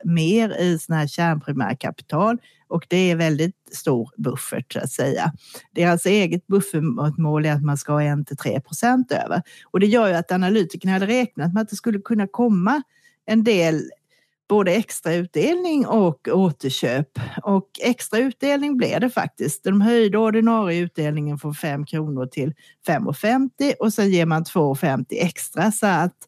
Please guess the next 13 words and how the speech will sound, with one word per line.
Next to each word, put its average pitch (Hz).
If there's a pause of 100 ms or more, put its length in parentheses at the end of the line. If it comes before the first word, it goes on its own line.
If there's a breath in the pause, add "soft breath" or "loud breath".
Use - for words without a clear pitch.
(540 soft breath)
eh, 170
åtta 220
kronor 196
i 175
vår, 170
vilket 208
ger 170
en 160
direktavkastning 165
på 170
närmare 170
åtta 147
procent. -